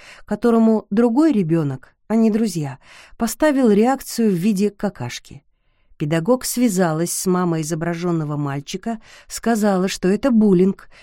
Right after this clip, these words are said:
и надо обращаться в полицию с заявлением. Детям на занятии сказали, что так делать нельзя, это уголовно наказуемое преступление, и решать должны компетентные органы.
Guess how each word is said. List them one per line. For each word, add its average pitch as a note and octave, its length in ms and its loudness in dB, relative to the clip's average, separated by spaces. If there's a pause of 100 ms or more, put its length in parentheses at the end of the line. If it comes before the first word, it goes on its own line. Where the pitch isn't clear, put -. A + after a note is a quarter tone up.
и F3 140 2
надо F3 280 2
обращаться G#3 600 -2
в - 80 -14
полицию E3+ 600 -4
с C#3 40 -4
заявлением. C#3+ 760 -2 (560)
Детям G3 540 2
на F#3 60 4
занятии F#3+ 500 0
сказали, E3+ 640 -6 (360)
что - 240 -2
так A#3 340 0
делать E3+ 420 0
нельзя, F#3 580 0 (380)
это G3+ 240 0
уголовно G#3+ 640 2
наказуемое G#3 760 2
преступление, G3+ 880 0 (320)
и G#3+ 120 4
решать G#3+ 640 -2
должны E3+ 560 -2 (180)
компетентные G#3 880 -2
органы. C#3 640 -8